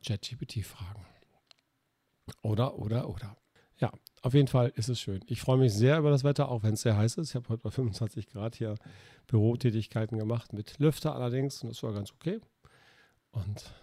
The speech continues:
nächsten Tag wird's noch heißer und da gehe ich zu uns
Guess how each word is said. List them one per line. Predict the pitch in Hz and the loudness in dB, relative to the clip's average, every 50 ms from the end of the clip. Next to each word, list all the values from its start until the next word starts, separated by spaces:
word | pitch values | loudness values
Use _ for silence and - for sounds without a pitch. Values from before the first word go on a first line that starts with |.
| _ - | _ -6
nächsten | 117 110 98 - 104 | -4 -4 -4 -2 -2
Tag | 113 113 107 | 0 0 0
wird's | 101 98 - | -2 -2 0
noch | 113 117 113 - | 2 2 2 2
heißer | - 107 110 - - 107 | 0 -2 -2 -4 -4 -6
und | 101 95 | -8 -8
da | 95 95 98 107 - _ _ _ - - _ _ _ _ _ _ _ _ | -8 -10 -10 -12 -14 _ _ _ -20 -20 _ _ _ _ _ _ _ _
gehe | - - 113 | -4 -2 -2
ich | 101 - - | -2 -4 -6
zu | - 120 | -8 -8
uns | - - 117 110 107 - - | -6 -4 -4 -4 -4 -6 -8